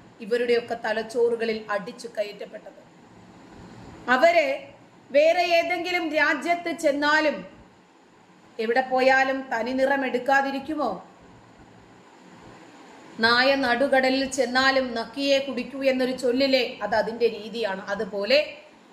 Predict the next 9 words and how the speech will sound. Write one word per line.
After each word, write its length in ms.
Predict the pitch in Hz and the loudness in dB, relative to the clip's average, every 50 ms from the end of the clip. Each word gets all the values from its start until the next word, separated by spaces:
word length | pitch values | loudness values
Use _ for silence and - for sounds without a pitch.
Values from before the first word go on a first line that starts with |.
| - - - | -20 -14 -8
ഇവർക്ക് 640 | 262 269 311 349 339 339 339 359 339 311 311 320 311 294 320 294 285 285 269 - | -4 2 2 2 2 2 2 2 4 4 4 0 -2 -6 -12 -12 -12 -12 -14 -12
ജോലി 400 | 196 180 254 254 285 302 320 330 | -8 -4 2 4 4 4 4 2
ചെയ്ത് 340 | 330 330 320 294 285 240 277 | -2 -4 -2 0 0 0 -2
ജീവിക്കാൻ 580 | 277 202 190 247 247 262 262 - 277 254 240 233 | -6 -6 -8 -12 -10 -12 -10 -6 -6 -4 -4 -4
അറിയില്ല, 580 | 214 202 208 233 247 262 262 247 220 196 - - - - - - - - - - - - - - - - - - - | -6 -6 -6 -4 -4 -4 -2 -2 -4 -4 -6 -12 -20 -20 -20 -20 -20 -20 -20 -20 -20 -20 -20 -20 -20 -20 -20 -20 -14
ഭിക്ഷയെടുത്ത് 800 | - 190 254 262 - - - 359 349 330 320 294 262 277 285 285 | -8 -4 -4 -4 -4 -4 -2 2 2 4 4 2 0 -2 -4 -6
ജീവിക്കാനാണ് 720 | 269 202 190 254 254 254 254 - 269 247 240 240 233 226 226 | -8 -8 -8 -12 -10 -10 -8 -4 -2 -2 -2 -2 -2 -4 -4
ഏറ്റവും 380 | 226 220 220 - 247 233 233 | -6 -8 -6 -8 -6 -6 -6
കൂടുതൽ 360 | 233 - 233 214 208 214 196 | -8 -8 -10 -8 -8 -8 -8